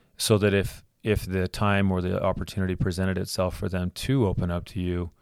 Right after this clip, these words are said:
you would have demonstrated a lot of safety with them. Just so you know, sarcasm isn't safe.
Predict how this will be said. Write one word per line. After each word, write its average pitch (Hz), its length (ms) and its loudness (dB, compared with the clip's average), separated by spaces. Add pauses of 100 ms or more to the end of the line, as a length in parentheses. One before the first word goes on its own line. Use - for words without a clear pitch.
(560)
you 104 240 2
would 104 100 4
have 92 80 0
demonstrated 90 800 -2 (480)
a 95 60 0
lot 92 200 4
of 90 120 -2
safety 95 440 -4
with 98 180 -6
them. 95 280 -6 (1300)
Just 107 160 -2
so 107 80 2
you 104 60 4
know, 101 100 4
sarcasm 92 680 2
isn't 90 220 -2
safe. 101 520 -6